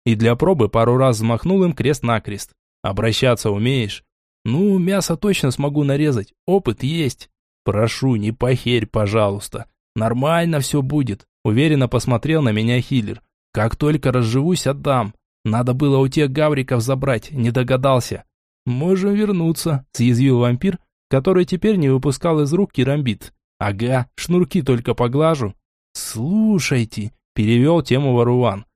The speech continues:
«А как звали тех, кого мы только что завалили? Имена видели?» Мы с Ехилем, понимающе переглянулись.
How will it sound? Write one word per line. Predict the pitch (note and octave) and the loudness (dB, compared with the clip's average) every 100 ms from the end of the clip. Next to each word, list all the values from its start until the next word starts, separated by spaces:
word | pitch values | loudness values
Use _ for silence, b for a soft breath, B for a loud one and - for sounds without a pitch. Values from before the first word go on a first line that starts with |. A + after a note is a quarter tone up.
| _ _ | _ _
«А | G#2 | -8
как | - E3 | -2 -2
звали | C#3+ D#3+ D#3 D3 | 0 0 2 0
тех, | C#3 G3 F#3+ - _ | 0 0 0 -4 _
кого | A#2 B2+ | 0 2
мы | D#3 C3+ | 2 2
только | F3 F#3 G#2+ | 2 0 -2
что | - G#2 | -6 -6
завалили? | G2 A2+ C#3 D#3 B2+ - _ _ | -2 0 0 0 -4 -6 _ _
Имена | - A2 B2+ D3+ A#2+ | -2 0 2 2 2
видели?» | D#3 E3 B2 G#2 - _ _ _ | 0 0 -2 -4 -10 _ _ _
Мы | A2 F3 | 0 0
с | G#3 | 0
Ехилем, | F#3 F3 A3 G#3+ G3 | -2 -2 0 0 0
понимающе | D3+ B2+ C#3+ D#3+ D#3+ D3 | 0 0 0 -2 -2 -2
переглянулись. | C#3 D3 C#3+ D#3+ F3 B2 F#2+ | 0 -2 0 0 0 -2 -6